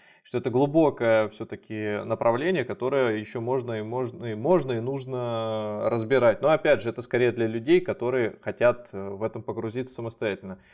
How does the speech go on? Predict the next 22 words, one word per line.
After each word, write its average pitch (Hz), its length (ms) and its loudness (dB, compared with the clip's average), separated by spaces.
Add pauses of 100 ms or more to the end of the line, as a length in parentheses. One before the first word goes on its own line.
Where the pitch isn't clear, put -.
(240)
Мы, 127 240 0
думаю, 147 500 2 (280)
всё-таки - 240 -4
оставим, 120 680 4 (440)
э, - 300 -18
необходимые 131 760 0
ссылки 120 440 -2
на 110 220 -4
книжки - 460 -8
и 110 400 -6
на 107 400 -6
фильмы 185 460 -2
для 101 180 0
людей, 110 280 -2
которые 98 340 -10
действительно 110 360 -10
в 104 40 -6
этом 107 260 -6
интересуются, 107 600 -10
хотят 104 340 -8
разобраться 104 540 -6
поподробнее. 104 680 -6